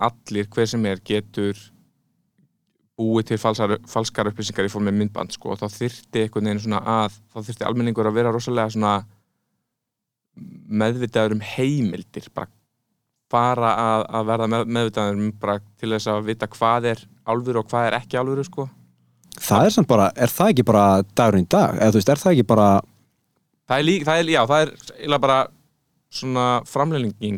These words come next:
Speaker 1: af því
Speaker 2: Já.
Speaker 1: sem fólk þarf að gera í dag, fjölmiðlalæsi, bara
Speaker 2: Einmitt.
Speaker 1: hvaðan kemur þetta, bara hvaðan kom þetta myndband, til dæmis, ef fólk ætti að fara að, að, hérna, passa sig á einhverju svakalegri svona djúpfölsuna tækni, þá er mitt bara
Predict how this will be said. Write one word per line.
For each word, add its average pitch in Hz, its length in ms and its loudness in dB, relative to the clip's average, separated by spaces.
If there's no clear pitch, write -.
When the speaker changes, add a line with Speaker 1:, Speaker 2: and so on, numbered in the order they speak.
Speaker 1:
af 120 320 -2
því - 180 0
Speaker 2:
Já. 98 60 4
Speaker 1:
sem 92 160 -4
fólk 123 180 -4
þarf 123 220 0
að 110 80 -6
gera 120 100 -2
í 117 60 0
dag, 113 100 0
fjölmiðlalæsi, 139 880 -2
bara 92 160 -6
Speaker 2:
Einmitt. 160 300 2
Speaker 1:
hvaðan 123 340 0
kemur 139 560 0
þetta, - 140 -8
bara 104 100 -8
hvaðan 127 340 0
kom 143 300 0
þetta 123 160 -2
myndband, 147 480 -4
til 104 160 -10
dæmis, 101 240 -4
ef 123 240 0
fólk 127 240 -4
ætti 120 160 -4
að 113 80 -4
fara 120 220 2
að, 98 180 -2
að, 101 340 0
hérna, 98 260 -2
passa 110 200 -4
sig 101 160 0
á 104 80 4
einhverju - 380 -8
svakalegri 107 580 -2
svona 104 220 -6
djúpfölsuna 107 520 -4
tækni, 104 360 -10
þá 101 80 -4
er 101 100 -2
mitt 101 140 -10
bara 98 220 -4